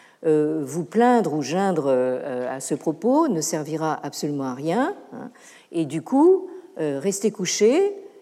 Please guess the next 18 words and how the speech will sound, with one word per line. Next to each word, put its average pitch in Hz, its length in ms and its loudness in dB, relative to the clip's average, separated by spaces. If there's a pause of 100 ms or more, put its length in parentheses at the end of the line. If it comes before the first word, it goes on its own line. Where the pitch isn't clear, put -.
est 175 160 -4
toujours 220 400 0
une 190 100 0
possibilité, 185 840 0
un 147 160 -2
choix 220 380 2
que - 120 -2
vous 147 140 -2
pouvez, 190 480 0 (340)
euh, 139 160 -2
faire 214 560 0
librement. 156 720 -2 (1200)
Mais, 359 380 2 (340)
euh, 151 640 6
vu 294 480 4
d'un 156 220 0
autre 165 260 0
angle, 294 360 2